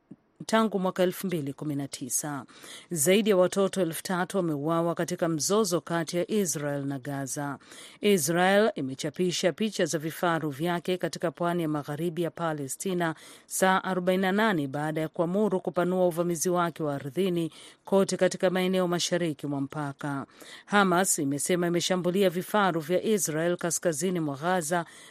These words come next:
kwa makombora na kukejeli taarifa kwamba wanajeshi wa Israel wameingia Gaza. Hakuna ripoti inayoweza kuthibitishwa na vyanzo huru.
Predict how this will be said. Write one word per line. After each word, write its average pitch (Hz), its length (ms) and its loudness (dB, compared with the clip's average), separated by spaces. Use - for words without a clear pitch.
kwa 196 120 2
makombora 202 800 4
na 156 140 -2
kukejeli 175 760 -2
taarifa 175 680 -2
kwamba 185 300 0
wanajeshi 180 540 0
wa 175 120 0
Israel 160 500 -2
wameingia 196 640 2
Gaza. 143 200 -6
Hakuna 214 420 4
ripoti 196 480 0
inayoweza 185 600 2
kuthibitishwa 180 800 -2
na 160 120 0
vyanzo 139 440 -6
huru. 135 580 -8